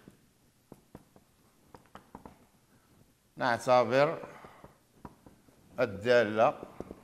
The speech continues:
اف لإكس تساوي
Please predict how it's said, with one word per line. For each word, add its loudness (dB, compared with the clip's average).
اف 2
لإكس -10
تساوي -2